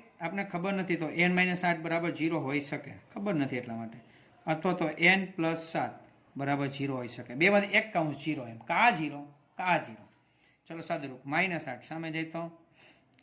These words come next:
પ્લસ આઠ થાય, તો એન બરાબર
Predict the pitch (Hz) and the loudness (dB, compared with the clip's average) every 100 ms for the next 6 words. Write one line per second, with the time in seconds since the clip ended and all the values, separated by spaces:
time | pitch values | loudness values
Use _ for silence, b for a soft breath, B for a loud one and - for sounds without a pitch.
0 | _ - 135 135 139 139 - 202 247 - | _ -6 -6 -2 -4 -4 -4 -4 -4 -12
1 | - _ _ _ _ 120 - - 156 170 | -20 _ _ _ _ -16 -16 -8 0 2
2 | 202 214 208 139 131 127 156 | 2 -2 -6 -2 0 0 0